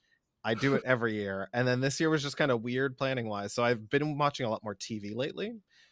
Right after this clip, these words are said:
Speaker 1: Um,
Speaker 2: Mm.
Speaker 1: but the one thing that I do a lot of, uh, which is, if, are you familiar with the game Dead by Daylight?
Speaker 2: Yeah, I haven't played it. I want to so bad, though.
Speaker 1: You should play it. We should play it.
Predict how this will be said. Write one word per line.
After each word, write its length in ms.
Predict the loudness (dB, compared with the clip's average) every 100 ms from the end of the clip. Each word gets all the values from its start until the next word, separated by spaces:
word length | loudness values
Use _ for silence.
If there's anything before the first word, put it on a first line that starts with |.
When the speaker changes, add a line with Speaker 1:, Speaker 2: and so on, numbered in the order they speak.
| _ 2
Speaker 1:
Um, 380 | 8 10 10 8
Speaker 2:
Mm. 180 | 2 -2 -8 6
Speaker 1:
but 320 | 10 10 8 _
the 120 | -2
one 200 | 2 2
thing 200 | 4 2
that 120 | 4 2
I 100 | 2
do 420 | 0 -2 -4 -6
a 40 |
lot 260 | 0 4 4
of, 360 | 2 0 -8 -10
uh, 340 | -6 -4 -4 -6
which 240 | -10 -10 -8
is, 380 | -8 -8 -10 -10
if, 140 | -14 -14 _ _ _
are 80 | -6
you 80 | -6
familiar 300 | 0 4 4
with 100 | 2
the 60 |
game 160 | -2 0
Dead 160 | -2 -2
by 100 | -2
Daylight? 380 | -2 -2 -2 -4 _ _ _ _ _ _ -12 -10 -2
Speaker 2:
Yeah, 400 | 10 12 12 12 12
I 160 | 12 12
haven't 480 | 12 10 12 10
played 280 | 8 8 8
it. 200 | 8 6 4
I 280 | 4 6 6
want 340 | 6 4 4
to 160 | -6 -6
so 600 | -6 -2 6 8 8 4
bad, 380 | 2 4 4 0 -2
though. 440 | -2 0 -2 -4 -10 -16 -10
Speaker 1:
You 100 | -8
should 140 | -6
play 180 | -4 -4
it. 80 | -6 -2
We 120 | 6
should 160 | 6 6
play 160 | -4 -8
it. 140 | -10